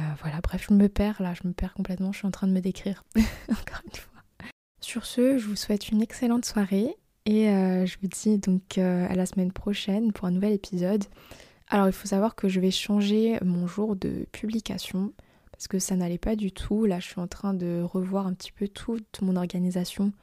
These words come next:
concernant le podcast parce qu'avec la rentrée, c'était, euh, vraiment, j'ai tout décalé, j'avais pas le temps. Euh, donc, euh, là, j'ai quand même envie de reprendre. J'ai des nouveaux sujets qui sont arrivés, donc je pense que je ne ferai pas de petite pause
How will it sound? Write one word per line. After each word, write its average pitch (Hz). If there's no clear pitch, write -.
concernant 190
le 180
podcast -
parce -
qu'avec 185
la 190
rentrée, 180
c'était, 180
euh, 165
vraiment, 175
j'ai 185
tout -
décalé, 185
j'avais -
pas 202
le 185
temps. 190
Euh, 165
donc, -
euh, 175
là, 208
j'ai 220
quand 196
même 233
envie 233
de 190
reprendre. 196
J'ai 190
des 175
nouveaux 196
sujets 202
qui -
sont 185
arrivés, 180
donc 202
je -
pense 202
que 190
je 180
ne 170
ferai 208
pas 196
de 185
petite -
pause 190